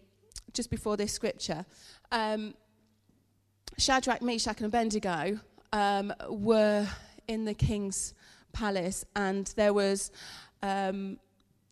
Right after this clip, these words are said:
an astrologer that came along, and he saw that these men weren't bowing down to worship this gold statue. So he went to the king and basically said,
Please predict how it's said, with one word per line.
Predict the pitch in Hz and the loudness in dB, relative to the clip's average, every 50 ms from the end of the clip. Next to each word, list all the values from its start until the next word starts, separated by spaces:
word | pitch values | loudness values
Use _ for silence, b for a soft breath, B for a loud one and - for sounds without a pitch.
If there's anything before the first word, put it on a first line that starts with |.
| _ - | _ -4
an | 208 202 | -4 -2
astrologer | 202 208 - - 269 247 240 240 226 226 214 | -2 -2 0 2 2 2 4 2 2 0 -2
that | 180 165 - - | -6 -6 -8 -8
came | - - 240 220 214 208 | -6 -4 -2 -2 0 2
along, | 208 208 196 190 180 175 180 180 180 - B B B B B B B | 2 2 2 2 2 0 -2 -4 -6 -10 B B B B B B B
and | 202 196 214 | -4 0 2
he | 208 - 285 285 | 2 2 2 2
saw | 262 - - 302 262 233 226 | 0 0 0 2 4 4 4
that | 214 214 202 - 190 | 4 2 2 0 0
these | 247 233 226 226 - | -4 -4 -4 -4 -4
men | 233 226 208 190 180 175 190 185 208 196 | -2 -2 0 0 0 -2 -4 -4 -2 2
weren't | 220 214 208 175 202 | 4 4 4 2 0
bowing | 196 208 196 196 190 190 | -2 -2 -2 -2 -2 -4
down | 180 190 180 175 165 170 160 175 196 202 - | -4 -4 -4 -4 -4 -4 -6 -6 -8 -10 -8
to | - 220 | -6 -6
worship | 190 185 196 185 170 208 - - 196 151 - - - B B B B B B | -2 -2 -2 -2 -2 -2 -6 -6 -8 -8 -8 -8 -8 B B B B B B
this | - 208 190 196 - - - - - 196 | -2 -2 -2 -2 -4 -8 -10 -10 -10 -6
gold | - 208 190 185 185 180 - - - | -4 -2 -2 0 -2 -2 -4 -6 -8
statue. | - - - 185 - - - - 175 139 147 - B B B B B B B | -8 -6 -4 -6 -6 -6 -6 -6 -6 -6 -8 -10 B B B B B B B
So | B - 220 196 220 | B -2 0 0 0
he | 226 240 294 330 330 | 2 2 4 4 4
went | 311 294 269 262 262 | 4 4 2 2 0
to | - - 208 | -2 -2 -2
the | 233 233 | -2 -2
king | 233 - - 220 208 202 202 202 202 196 - B B B B B B | -2 -2 -4 -4 -4 -2 -4 -4 -6 -8 -10 B B B B B B
and | - 202 202 202 196 | -2 -2 -2 -2 0
basically | 220 214 208 214 - - 208 - - 202 196 | 0 0 0 0 -2 -4 -6 -4 -4 -6 -4
said, | 190 - 208 190 190 190 190 185 - | -4 -4 -2 -2 -2 -2 -2 -4 -8